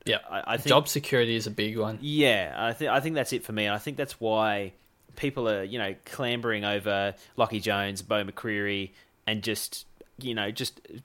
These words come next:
Speaker 2: not even acknowledging the rest is because it's a combination of job security and scoring potential. And that's why we're basically getting no inboxes this week asking,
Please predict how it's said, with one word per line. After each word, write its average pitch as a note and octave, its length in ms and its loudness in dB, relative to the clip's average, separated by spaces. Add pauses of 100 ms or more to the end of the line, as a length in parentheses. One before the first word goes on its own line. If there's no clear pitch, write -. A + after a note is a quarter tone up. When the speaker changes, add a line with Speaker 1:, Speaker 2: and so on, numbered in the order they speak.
(140)
Speaker 2:
not D#3+ 220 8
even C3 240 4
acknowledging A2+ 640 2
the G2 100 0
rest G2+ 380 2
is A2 160 -4
because B2 220 -2
it's A2 160 -2
a - 20 -12
combination G#2 520 2
of F#2 40 -8
job F#2+ 180 0
security F#2+ 280 -2
and F2+ 80 -6
scoring F#2 300 -2
potential. F#2 340 -10
And F#2 80 -4
that's G2 160 -8
why G2 340 4 (300)
we're G#2+ 80 -2
basically G#2 640 2 (120)
getting G2+ 340 0
no A2 460 2 (260)
inboxes C#3 480 2
this G2+ 180 -6
week G2+ 220 -2
asking, F#2+ 540 -4